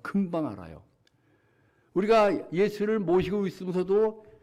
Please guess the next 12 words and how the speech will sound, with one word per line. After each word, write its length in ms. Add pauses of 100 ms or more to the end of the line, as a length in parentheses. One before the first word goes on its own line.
(320)
문제만 720
잔뜩 1120
생각하고 540
있으면 340
문제 340
모시고 440
있는 180
거죠, 240
그게. 580 (1400)
그러나 340 (240)
문제 400
속에서도 840